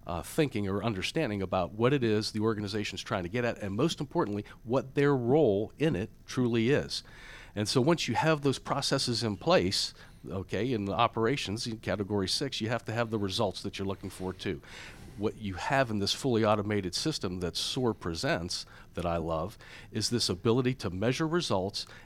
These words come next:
and to integrate those results and to stratify those results so that you can identify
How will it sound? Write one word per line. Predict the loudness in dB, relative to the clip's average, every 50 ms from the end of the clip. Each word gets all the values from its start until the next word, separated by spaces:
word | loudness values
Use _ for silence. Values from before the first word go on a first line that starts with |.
| -12 -8
and | -6 -6 -6 -4
to | -6 -2 0
integrate | 2 2 2 2 2 2 0 0 0
those | -2 -4 -4 -4 -4
results | -4 -4 -2 -2 0 0 0 0 0 -2
and | -2 -2 -2
to | -4
stratify | -4 -4 0 0 0 0 0 -2 0 2 0 2 2 0
those | -2 -2 -4 -4 -4
results | -4 -4 -2 -2 -2 -2
so | -2 -2
that | -2 -2 -2 -2
you | -4 0
can | 2 2
identify | 2 2 2 2 2 0 0 2 4 4 4 4